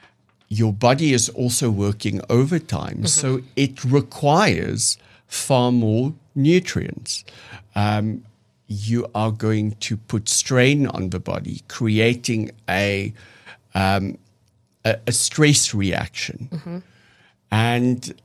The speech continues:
Speaker 1: therefore, your requirements of vitamins and minerals and trace elements and enzymes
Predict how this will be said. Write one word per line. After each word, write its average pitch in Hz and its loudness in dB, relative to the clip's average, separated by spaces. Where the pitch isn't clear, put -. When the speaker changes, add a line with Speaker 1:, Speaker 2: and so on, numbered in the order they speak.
Speaker 1:
therefore, 131 0
your 113 2
requirements 143 2
of 101 -2
vitamins 113 -2
and 90 2
minerals 113 6
and - -8
trace 139 4
elements 95 0
and - -6
enzymes - 2